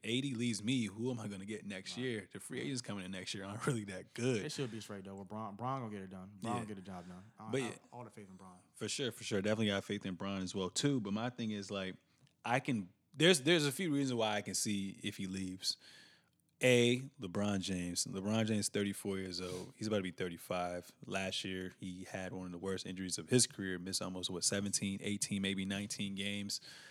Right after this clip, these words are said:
Speaker 1: I wanna see how his health holds up. Is he gonna be like a Kawhi Leonard, obviously, who's younger? Is he gonna be in a load management?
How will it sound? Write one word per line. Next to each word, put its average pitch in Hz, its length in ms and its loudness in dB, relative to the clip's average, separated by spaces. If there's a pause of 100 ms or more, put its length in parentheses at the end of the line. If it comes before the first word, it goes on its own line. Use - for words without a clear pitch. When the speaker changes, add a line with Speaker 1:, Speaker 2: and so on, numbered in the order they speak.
(380)
Speaker 1:
I 113 100 8
wanna 117 200 6
see 104 260 4
how 104 300 8
his 127 500 8
health - 340 -4
holds 98 340 -2
up. 98 300 -2 (240)
Is 98 120 -4
he 101 40 -2
gonna 98 160 -4
be 101 160 -2
like 98 180 -2
a 95 60 -10
Kawhi 98 420 2
Leonard, 101 300 -2
obviously, 95 380 -2
who's 92 340 -6
younger? 98 300 -4
Is 90 140 -4
he 98 60 -4
gonna 95 140 -4
be 90 80 -4
in 90 80 -4
a 85 60 -8
load 92 260 -4
management? 90 560 -6